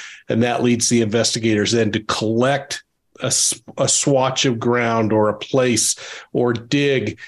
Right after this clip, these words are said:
and get the, the evidence so that they can then go in and forensically examine it under a microscope.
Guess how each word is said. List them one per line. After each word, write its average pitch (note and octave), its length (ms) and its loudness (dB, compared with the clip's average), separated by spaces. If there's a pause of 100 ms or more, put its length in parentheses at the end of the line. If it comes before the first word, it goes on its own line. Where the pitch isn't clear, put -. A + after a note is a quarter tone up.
(180)
and C3 240 0
get C3 440 -2
the, A#2 380 2
the A#2+ 240 2
evidence A#2 340 0
so C3+ 120 0
that A2+ 160 -2
they A#2 100 0
can A2+ 140 0
then A#2 160 2
go A2+ 160 2
in G#2+ 60 2
and G#2 120 -2
forensically A#2 720 2
examine G2+ 460 0
it G2+ 140 0
under G2+ 260 -2
a F#2+ 80 -2
microscope. F#2+ 640 -6